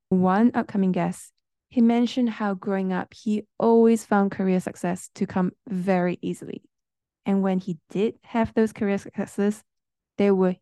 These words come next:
huge successes. The problem with finding career success so easy, of course,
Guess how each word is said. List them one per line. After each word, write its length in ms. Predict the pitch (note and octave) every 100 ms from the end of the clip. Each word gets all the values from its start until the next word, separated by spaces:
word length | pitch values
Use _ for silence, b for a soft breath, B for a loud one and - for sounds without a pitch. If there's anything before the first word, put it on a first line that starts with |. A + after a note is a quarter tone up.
| _
huge 960 | _ - _ G#3+ G3+ F#3+ - - - _
successes. 880 | - - - - - - - - _ _ _ _ _
The 80 | A3
problem 360 | - C4 A#3+
with 120 | G3+
finding 320 | F#3+ F#3+ F3+ F3+
career 320 | G3 F3+ F3+
success 400 | F#3+ - F3+ -
so 220 | - G3
easy, 300 | - F#3+ -
of 140 | - -
course, 320 | - F#3+ -